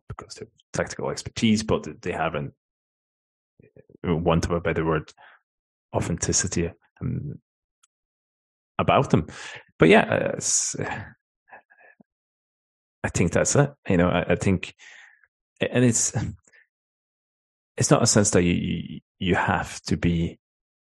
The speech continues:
like, like a, a father figure or, or something like that, but the, the, there is something about a combination of personality and then tactical outlook. And I think, eh,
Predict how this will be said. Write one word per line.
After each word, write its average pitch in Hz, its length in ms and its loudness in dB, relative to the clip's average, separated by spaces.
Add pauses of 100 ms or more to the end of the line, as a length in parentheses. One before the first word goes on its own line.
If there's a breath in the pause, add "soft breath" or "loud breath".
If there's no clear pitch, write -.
(100)
like, - 540 -10 (280)
like - 300 -10
a, - 420 -14 (520)
a - 40 -4
father 87 320 4
figure 85 480 0
or, - 560 -8 (680)
or - 220 -8
something 95 320 2
like 85 140 6
that, 104 220 6
but - 180 4
the, 107 160 0 (220)
the, 113 120 4
there 120 240 6
is 117 100 6
something 101 320 2
about 85 260 2
a 90 60 -2
combination 85 580 -2
of 82 280 -4 (520 soft breath)
personality 82 640 0
and 82 140 0
then 80 240 -2 (1300 soft breath)
tactical - 680 0
outlook. 92 420 0 (280)
And 113 100 4
I 120 80 4
think, - 260 -2 (380 loud breath)
eh, - 100 -4